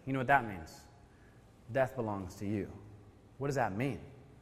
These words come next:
It's what we talked about, resurrection. We are not afraid of it. It does not control us. We do not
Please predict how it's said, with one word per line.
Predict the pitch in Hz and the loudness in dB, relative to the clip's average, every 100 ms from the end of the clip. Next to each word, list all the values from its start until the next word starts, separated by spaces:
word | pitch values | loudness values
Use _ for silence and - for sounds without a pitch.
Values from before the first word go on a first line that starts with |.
| - - - | -20 -18 -10
It's | 151 | -4
what | 131 | -2
we | |
talked | 131 143 135 | 0 0 0
about, | 104 82 | -2 0
resurrection. | 127 127 120 117 - 90 - - - - - - - - - - - - - - - | 0 2 0 -2 -6 -10 -12 -18 -20 -20 -20 -20 -20 -20 -20 -20 -20 -20 -20 -20 2
We | 143 | 6
are | 196 | 8
not | 180 160 | 8 6
afraid | - 143 143 | 4 4 6
of | |
it. | 160 165 - | 4 2 0
It | 127 | 2
does | 127 139 | 4 4
not | 156 143 | 4 2
control | 147 131 156 139 | -2 -2 0 2
us. | 135 135 | 2 0
We | 143 | 0
do | 139 | 2
not | 143 | 2